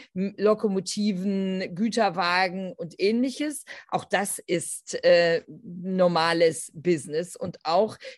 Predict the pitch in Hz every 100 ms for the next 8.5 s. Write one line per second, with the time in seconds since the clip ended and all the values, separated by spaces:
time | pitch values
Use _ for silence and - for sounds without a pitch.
0 | - 185 202 185 202 190 196 185 170 185
1 | 170 208 220 208 165 185 165 185 180 160
2 | 165 - - 147 175 170 160 180 165 160
3 | 160 180 165 160 - 185 175 160 143 190
4 | 202 156 156 - - _ 175 - 165 151
5 | 170 165 - 170 160 143 156 147 - 151
6 | 165 220 247 - _ - - - 226 247
7 | 294 285 262 262 247 - 247 - 214 -
8 | - 220 175 165 202